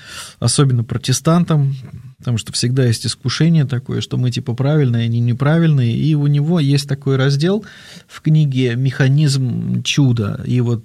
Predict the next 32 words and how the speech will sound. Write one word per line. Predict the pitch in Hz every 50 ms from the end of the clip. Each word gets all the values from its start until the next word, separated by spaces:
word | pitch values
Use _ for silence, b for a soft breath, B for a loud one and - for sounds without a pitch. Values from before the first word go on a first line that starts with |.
| _ -
логика | - 120 117 123 127 127 131 151 175 185 175 170 156 - - 117 110 107 110
его | 120 120 123 127 117 120 117 117 113
меня, | 113 117 120 127 131 131 127 120 123 135
честно | - 143 135 139 123
говоря, | 120 123 123 123 123 120 117 113
просто | 120 120 123 127 - - - 113 107 110 - B B B B B B B B
очень | - 131 139 127 - - 120 113 104 95 95 - - - -
пот-, | 127 117 - -
ну, | - 113 123 143 143 127 127
потрясла, | - 131 - 143 139 135 - 143 156 160
порадовала, | 160 131 113 104 120 139 151 147 135 123 117 110 110
что | - - - 117 113
ли, | 107 107 107
потому | - 110 - 110 113 117
что | 110 - - 101
так | 104 - 143 143 143 -
просто | - 127 131 151 165 160 - 127 110
об | 113 123
этом | 117 - 110 113
написать, | 117 117 120 - 123 - - - 180 202 - B B B B B B B B -
ну, | 147 170 180
я | 139 139 143
бы | 139 156
не | 139 120
смог, | 101 - 113 110 104 101 95 -
скажем | - - 95 90 - 98 92
так. | 98 95 95 95 - - _ _ _ _ _ _ _ _ _ _ _ _ _ _ _ _ _ _ - -
И | - 147
вот | 156 180 165
что | - - 151 147
он | 147 139
пишет. | - - 92 - - -